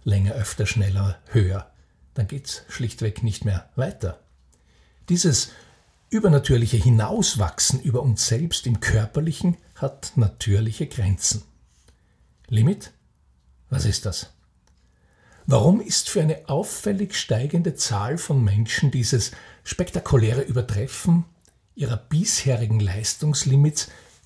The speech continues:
überhaupt von solch immenser Bedeutung? Eine Modeerscheinung, die bald verschwindet?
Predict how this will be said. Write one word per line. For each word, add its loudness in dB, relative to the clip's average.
überhaupt 2
von 2
solch -2
immenser 4
Bedeutung? -6
Eine 0
Modeerscheinung, 0
die -4
bald -6
verschwindet? 0